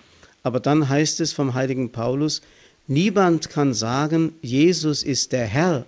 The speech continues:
also Gott, außer im Heiligen Geist. Und als Gott und Mensch ist er der Christus. Das heißt, wer Christus sagt, meint immer den menschgewordenen Gott. Wer Jesus sagt, meint immer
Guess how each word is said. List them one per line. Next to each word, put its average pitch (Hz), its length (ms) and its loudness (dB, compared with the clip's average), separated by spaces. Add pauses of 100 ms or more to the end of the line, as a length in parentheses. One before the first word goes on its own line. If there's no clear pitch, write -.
(120)
also 104 320 -10
Gott, 165 320 0 (600)
außer 175 520 4
im 156 220 2
Heiligen 147 480 0
Geist. 120 520 -4 (460)
Und 139 180 2
als 131 320 0
Gott - 400 2 (400)
und 123 200 0
Mensch 156 460 4
ist 135 220 -4
er 135 80 0
der 127 140 0
Christus. - 720 -2 (560)
Das - 220 -2
heißt, 170 280 2
wer 147 120 4
Christus 196 560 0
sagt, 139 360 0
meint 139 360 0
immer 226 380 2 (540)
den 135 160 4
menschgewordenen 135 880 2
Gott. 160 360 -2 (500)
Wer 127 160 4
Jesus 208 500 2
sagt, 160 400 -2
meint 170 300 -2
immer 180 340 2